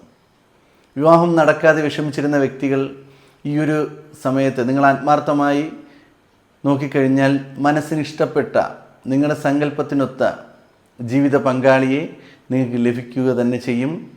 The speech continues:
പ്രണയിക്കുന്നവർക്ക് പ്രണയ സാക്ഷാത്കാരം നടക്കുക തന്നെ ചെയ്യും. നിങ്ങളുടെ പ്രണയം ആത്മാർത്ഥമാണെന്നുണ്ടെങ്കിൽ,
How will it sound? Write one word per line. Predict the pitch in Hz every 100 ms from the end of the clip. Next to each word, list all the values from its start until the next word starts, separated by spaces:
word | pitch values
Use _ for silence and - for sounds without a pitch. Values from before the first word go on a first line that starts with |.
| _ _ _ _ _ -
പ്രണയിക്കുന്നവർക്ക് | 147 151 175 175 165 160 139 - 104 - - - _ _
പ്രണയ | 131 131 139 139
സാക്ഷാത്കാരം | 139 131 - 147 139 135 123 117 104 - - 117
നടക്കുക | 123 127 127 123
തന്നെ | 123 123 120
ചെയ്യും. | 120 127 127
നിങ്ങളുടെ | 151 165 160 165
പ്രണയം | 151 151 160 160 151
ആത്മാർത്ഥമാണെന്നുണ്ടെങ്കിൽ, | 143 139 156 156 - 160 143 143 139 123 123 101 80